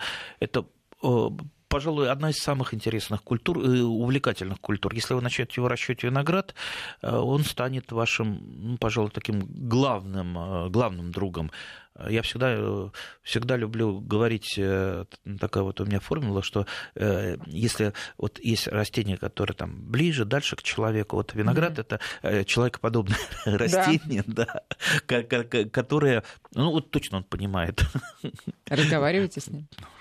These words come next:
Speaker 1: Что, что,
Speaker 2: Конечно,
Speaker 1: что?
Speaker 2: да.
Speaker 1: Все виноградари с виноградарем разговаривают.
Speaker 2: Да.
Speaker 1: Обязательно. Здравствуй,
Speaker 2: Смотрите,
Speaker 1: виноград.
Speaker 2: э, д-, давайте, Людмила, обещаем, что сделаем такую программу. И, э, ну, я думаю, что неделя не критична.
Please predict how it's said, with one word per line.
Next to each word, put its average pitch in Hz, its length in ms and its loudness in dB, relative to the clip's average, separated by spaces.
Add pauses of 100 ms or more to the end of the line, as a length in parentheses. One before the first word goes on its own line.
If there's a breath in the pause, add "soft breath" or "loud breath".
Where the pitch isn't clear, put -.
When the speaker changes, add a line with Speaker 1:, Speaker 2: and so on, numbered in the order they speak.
(160)
Speaker 1:
Что, - 160 -4
что, - 0 -
Speaker 2:
Конечно, 139 460 0
Speaker 1:
что? - 240 -10
Speaker 2:
да. 143 60 -8 (180 loud breath)
Speaker 1:
Все 226 260 4
виноградари 269 520 2
с - 100 -8
виноградарем 131 600 2
разговаривают. 98 840 2
Speaker 2:
Да. 160 180 6
Speaker 1:
Обязательно. 104 640 2
Здравствуй, 208 400 4 (140)
Speaker 2:
Смотрите, 127 40 4
Speaker 1:
виноград. 104 500 2 (100)
Speaker 2:
э, 160 340 6
д-, 190 180 2
давайте, 185 460 0
Людмила, 180 360 4
обещаем, 190 420 2
что - 180 0
сделаем 160 320 2
такую 160 240 0
программу. 220 640 4
И, 165 380 4
э, 135 640 -4 (340)
ну, 214 200 2 (600)
я 175 100 2
думаю, 165 240 2
что - 260 -6
неделя 156 720 2
не 151 160 0
критична. 170 840 0